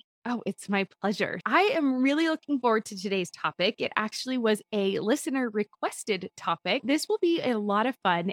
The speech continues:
and we are gonna talk all about makeup and minimalism and kind of dive into that. So why don't you start by telling us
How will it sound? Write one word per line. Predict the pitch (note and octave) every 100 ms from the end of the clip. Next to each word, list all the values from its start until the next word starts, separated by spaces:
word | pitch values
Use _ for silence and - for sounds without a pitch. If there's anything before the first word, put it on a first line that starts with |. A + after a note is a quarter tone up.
| -
and | G#3 G3+
we | G#3 C#4+
are | E4
gonna | C#4 B3+ A#3
talk | - A3 -
all | G3+ A#3
about | - F#3+ G3 G#3 - D#3+
makeup | F3+ G3+ C4+ C#4+
and | A3 F#3
minimalism | A3 B3+ C4 B3+ C4+ C#4 B3
and | F#3+ _ _ _ -
kind | A#3+ C#4
of | C4 A3
dive | A#3+ G3+ A#3+ A3+
into | A#3 D4+ E4 C#4
that. | G3+ E3+ -
So | - C4+
why | B3 A3+ A#3 C#4+
don't | A#4 -
you | D#4+ E4
start | E4 - B3+
by | - C4
telling | - A#3+ A#3+ C#4 D#4
us | - G#3